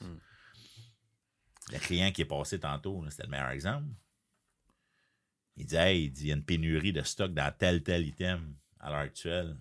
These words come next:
Speaker 2: Puis là, je dis, « Ouais, mais on en a, nous autres. »
Speaker 1: Mm. «
Speaker 2: Mais je te le vendrai pas plus cher parce qu'on est seul à en avoir. »
Speaker 1: Ben non.
Speaker 2: J'ai dit, peut-être que le gars m'a pas cru.
Speaker 1: <laughs>
Speaker 2: Puis en fait,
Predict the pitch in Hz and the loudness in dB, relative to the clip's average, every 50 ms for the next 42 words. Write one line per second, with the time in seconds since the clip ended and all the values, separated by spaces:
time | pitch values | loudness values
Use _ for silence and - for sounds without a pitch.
0 | - - - _ _ _ _ - 73 71 - 65 69 76 90 92 87 76 71 73 | -14 -20 -20 _ _ _ _ -6 -4 -4 -4 -2 2 4 4 6 6 6 6 4
1 | 71 71 73 80 87 87 80 76 73 82 78 - - _ - _ _ _ - 95 | 4 4 2 2 2 0 -2 -4 -6 -6 -8 -8 -10 _ -20 _ _ _ -12 -10
2 | 90 92 - - _ - - - - - - _ _ _ _ - - - - 69 | -10 -10 -12 -18 _ -20 -20 -20 -20 -20 -20 _ _ _ _ -8 -6 -2 0 0
3 | 69 69 69 71 67 67 73 73 - 90 82 - - - 82 76 80 82 - - | 2 2 2 2 2 0 -2 -2 -2 -6 -6 -4 -4 -4 -2 -2 -2 -4 -6 -8
4 | - - 60 60 60 62 60 - - 87 71 62 60 55 55 58 53 52 50 - | -10 -10 -10 -8 -8 -8 -8 -6 -4 -4 -4 -4 -4 -8 -8 -10 -10 -10 -12 -12
5 | - - - _ _ _ - - - - - - - - - _ _ _ _ _ | -14 -14 -20 _ _ _ -20 -14 -10 -8 -8 -8 -8 -12 -14 _ _ _ _ _
6 | _ _ _ - - 90 107 107 131 214 254 208 147 - - - _ - - - | _ _ _ -2 2 2 2 2 0 -2 -2 -2 -4 -6 -8 -20 _ -20 -20 -20
7 | _ _ _ _ - - 90 - - - 135 143 - - 82 80 92 104 101 90 | _ _ _ _ -2 -2 0 2 6 6 6 6 6 2 4 8 8 8 8 6
8 | 71 - 76 - - - - 139 139 147 147 - _ _ _ - - - - - | 2 0 -2 -4 -4 -6 -10 -8 -8 -8 -10 -10 _ _ _ -20 -20 -20 -20 -20
9 | - _ - _ _ _ _ _ _ - - - _ - - - 156 - - - | -20 _ -20 _ _ _ _ _ _ -20 -20 -20 _ -20 -6 -6 -6 -6 -6 -12
10 | - - - _ _ _ - - - - - - - - 90 82 71 73 73 - | -16 -16 -16 _ _ _ -20 -18 -16 -16 -16 -14 -6 -2 0 0 0 0 0 2
11 | 101 92 - | 2 2 2